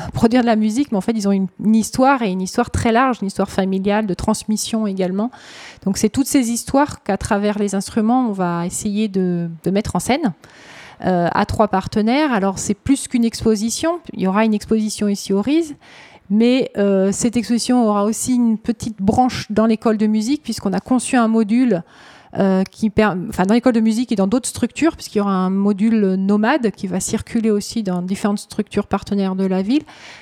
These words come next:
qui sera une mini-exposition et surtout, euh, en même temps, un moyen de continuer à collecter.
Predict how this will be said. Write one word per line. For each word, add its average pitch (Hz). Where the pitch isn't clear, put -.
qui -
sera 202
une 190
mini-exposition 247
et 277
surtout, 254
euh, 190
en 196
même 214
temps, 269
un 202
moyen 220
de 262
continuer 262
à 254
collecter. 247